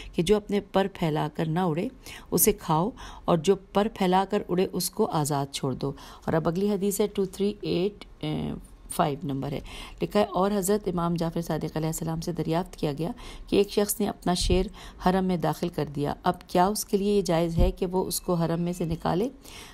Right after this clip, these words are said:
तो आप अलैहिस्सलाम ने फरमाया कि वो दरिंदा है, और जब दरिंदों में से कोई चीज़ असीर होकर हरम में दाखिल हो तो तुम्हारे लिए जायज़ है कि उसे हरम से निकाल दो। और अब अगली हदीस है, टू थ्री एट सिक्स, और उन, इन्हीं जनाब से मुआविया बिन अम्मार ने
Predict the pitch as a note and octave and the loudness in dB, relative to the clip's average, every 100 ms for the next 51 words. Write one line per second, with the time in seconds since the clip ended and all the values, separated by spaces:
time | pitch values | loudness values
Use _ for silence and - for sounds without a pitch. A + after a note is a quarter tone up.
0 | - F3+ F#3 G3 G3+ G3+ G3 G3 G3+ F#3+ | 2 2 4 2 2 0 0 0 -2 0
1 | E3+ F3 F#3+ F#3+ E3+ F3 D#3+ D3+ D3+ F3 | 0 0 -2 -2 0 0 0 0 0 0
2 | G3+ A3+ G3 D3+ F3 E3 D#3+ D#3 D#3 E3+ | 0 0 0 0 0 2 0 0 0 0
3 | E3 - F#3 E3 E3 E3 F3+ F#3 - - | 0 -2 -2 0 -2 0 -2 -2 -4 -14
4 | - - E3+ G3+ G3+ F#3 F3 G3+ F3+ E3 | -6 0 2 2 2 2 2 2 2 2
5 | E3 F3+ F#3 - - - E3+ D#3+ G3 F3+ | 0 -2 -2 -8 -14 2 4 4 2 2
6 | F#3+ F#3+ F#3 E3+ E3+ D#3+ D#3+ F3+ E3 D#3 | 2 0 0 0 2 0 0 -2 0 0
7 | D#3+ D#3+ E3+ - E3 D#3+ F#3 D#3+ D3+ - | 0 0 -2 -2 -4 -2 0 0 0 0
8 | F#3+ D#3 - C3 D3 D#3 - - - - | -2 -2 -2 -2 0 -2 -4 -16 -18 -8
9 | - F3+ F#3+ F#3+ G#3 F#3+ F#3+ G3+ F#3+ F3+ | 2 2 4 2 2 0 0 0 0 -2
10 | E3+ F#3 F3+ - E3 F3+ - - E3 - | 0 0 0 0 0 0 -2 -2 -2 -6
11 | - - - - - F#3+ A3 - - F#3+ | -12 -18 -18 0 4 6 4 0 0 2
12 | G3+ - - - G#3 A3 A3+ F#3 E3 E3 | 0 -6 -12 0 2 4 2 2 2 0
13 | D#3+ F#3 F3 D#3+ D3+ F3+ F3 F3 D#3+ D3 | 0 0 2 0 2 0 2 0 0 0
14 | C#3+ D3+ F#3 | -2 0 0